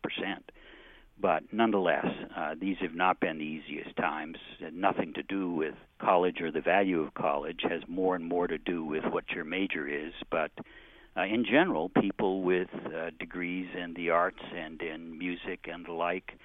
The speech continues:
they do make what in the end are solid middle-class earnings. If you make forty to fifty grand a year and you're married to somebody who makes the same, that's a hundred. And if you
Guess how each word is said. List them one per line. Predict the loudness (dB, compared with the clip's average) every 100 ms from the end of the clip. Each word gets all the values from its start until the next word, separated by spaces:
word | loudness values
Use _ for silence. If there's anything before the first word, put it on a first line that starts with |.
| -20 -20 -20 -2
they | 2 4
do | 4 6
make | 6 4 -2 0
what | 2
in | 2 -2
the | -4
end | -2 -4 -4
are | -2 -2 -4 -10 0
solid | 4 4 2
middle-class | -4 -4 0 2 0 0
earnings. | -2 -2 -2
If | 0 2
you | 4
make | 4 0 -4 -16 -20 -20 -20 -20 -6 6
forty | 8 10 8
to | 4 2 4
fifty | 4 4 -2
grand | 0 0 0
a | 0
year | 6 8 8
and | 6
you're | 2
married | 2 2 2
to | 0
somebody | -2 0 -2
who | -2
makes | -2 -2 -8
the | -2
same, | 2 2 2
that's | -2 -2
a | 0
hundred. | 2 4 4 2
And | -2
if | -6 -4
you | -4 -4